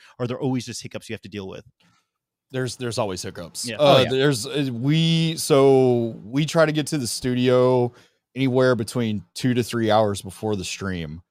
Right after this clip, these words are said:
Speaker 1: Yeah.
Speaker 2: uh, to properly test everything,
Speaker 3: Mm-hmm.
Speaker 2: uh, make sure all the audio is correct. 'Cause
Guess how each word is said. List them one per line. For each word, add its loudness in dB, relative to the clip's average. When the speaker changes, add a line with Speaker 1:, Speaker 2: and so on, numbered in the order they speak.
Speaker 1:
Yeah. -12
Speaker 2:
uh, 0
to -4
properly 2
test 0
everything, 0
Speaker 3:
Mm-hmm. 2
Speaker 2:
uh, -16
make -4
sure 0
all 2
the -2
audio 4
is 0
correct. 2
'Cause 0